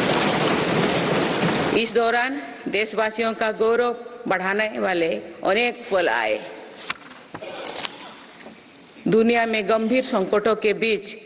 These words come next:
भारत सबसे तेजी से विकसित होती बड़ी अर्थव्यवस्था बना।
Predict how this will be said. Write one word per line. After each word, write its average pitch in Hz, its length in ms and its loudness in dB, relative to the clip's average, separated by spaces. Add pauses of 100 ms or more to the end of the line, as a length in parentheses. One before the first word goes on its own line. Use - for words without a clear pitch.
भारत 220 400 0
सबसे 254 440 2
तेजी 202 340 2
से 180 480 0
विकसित 214 500 0
होती 196 440 2
बड़ी 185 360 2
अर्थव्यवस्था 170 840 2
बना। 127 260 0